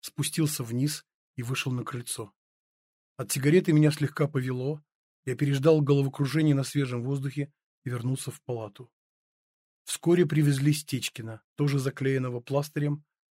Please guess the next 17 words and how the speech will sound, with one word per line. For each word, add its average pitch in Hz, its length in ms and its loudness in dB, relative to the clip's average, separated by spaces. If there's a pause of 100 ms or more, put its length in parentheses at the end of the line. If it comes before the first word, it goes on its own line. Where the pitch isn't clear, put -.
(360)
Он 165 120 2
скоропостижно 139 760 0
уснул, 139 480 -2 (520)
но 139 100 2
уже 135 160 4
не 139 100 6
храпел, 143 640 -2
а 127 80 -8
возмущённо 120 560 -4
стонал. 113 500 -10 (1000)
Тогда 120 240 2
я 180 140 6
предпринял 151 500 4
вылазку 147 480 0
в 127 80 -4
больничный 135 520 0
буфет. 117 460 -10